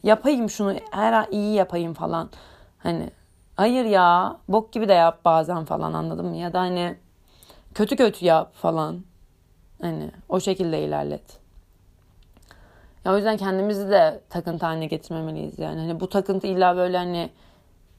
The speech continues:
şey olmak zorunda değil. Ne bileyim, kendini, e, mükemmel hale getirmek istiyorsundur ve öyle şey yapıyorsundur falan. Bu seni çok zorlar, anladın mı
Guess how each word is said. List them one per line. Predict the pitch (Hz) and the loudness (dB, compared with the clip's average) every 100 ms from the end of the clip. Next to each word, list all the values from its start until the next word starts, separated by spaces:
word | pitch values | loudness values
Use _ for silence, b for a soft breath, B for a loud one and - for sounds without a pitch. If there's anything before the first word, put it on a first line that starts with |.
| _ - | _ -6
şey | 208 | 0
olmak | 196 185 180 | 2 2 -2
zorunda | 180 180 180 | 0 -2 -2
değil. | 170 | -2
Ne | 180 | -2
bileyim, | 180 170 | -2 -4
kendini, | 180 175 180 190 185 - _ b b b _ - | -4 -4 -2 -2 -4 -8 _ b b b _ -10
e, | - - - - 214 | -8 -6 -6 -8 -4
mükemmel | 185 185 196 190 190 190 - - - | -4 0 0 2 2 0 -4 -14 -20
hale | - 175 175 | -2 0 2
getirmek | 175 175 175 170 165 | 0 -2 -2 -6 -6
istiyorsundur | - - 165 202 196 | -8 -8 -6 -4 0
ve | 185 | 4
öyle | 180 175 175 160 - | 4 4 2 0 -4
şey | - 160 | -6 -4
yapıyorsundur | 160 160 151 165 156 | -4 -8 -8 -10 -8
falan. | 170 170 | -4 -4
Bu | 175 | -2
seni | 196 185 | 0 0
çok | 180 170 | -2 -2
zorlar, | 160 151 156 | -2 0 -2
anladın | 147 151 151 | -4 -10 -14
mı | 160 | -14